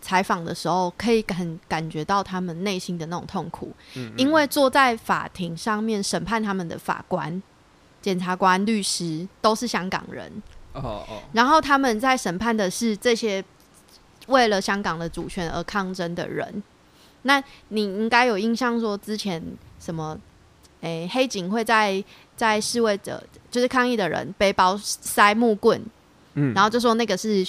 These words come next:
Speaker 1: 武器，
Speaker 2: 嗯，嗯，嗯。
Speaker 1: 然后或者是投镭射笔，然后就说要拿，他们拿镭射笔去，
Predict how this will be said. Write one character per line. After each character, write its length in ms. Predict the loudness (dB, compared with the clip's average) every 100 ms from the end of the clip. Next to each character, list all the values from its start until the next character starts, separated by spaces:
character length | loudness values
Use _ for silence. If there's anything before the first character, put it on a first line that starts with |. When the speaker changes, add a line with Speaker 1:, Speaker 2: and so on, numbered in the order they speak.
| -2
Speaker 1:
武 160 | -2 -2
器， 380 | -2 -4 -4 -8 _ -4
Speaker 2:
嗯， 120 | -4
嗯， 40 | -4
嗯。 40 | 2
Speaker 1:
然 100 | 6
后 80 | 8
或 160 | 6 4
者 100 | 2
是 240 | -2 -6 -6
投 340 | -2 2 2 0 0
镭 120 | 0
射 200 | 4 2
笔， 260 | 2 -6 -10 _ _ -4
然 100 | 0
后 60 | 2
就 100 | 4
说 200 | 4 4
要 120 | 4
拿， 220 | 4 0 0
他 120 | 0
们 140 | 2
拿 180 | 2 2
镭 160 | 2 2
射 160 | 2
笔 160 | 0 -4
去， 300 | -2 -2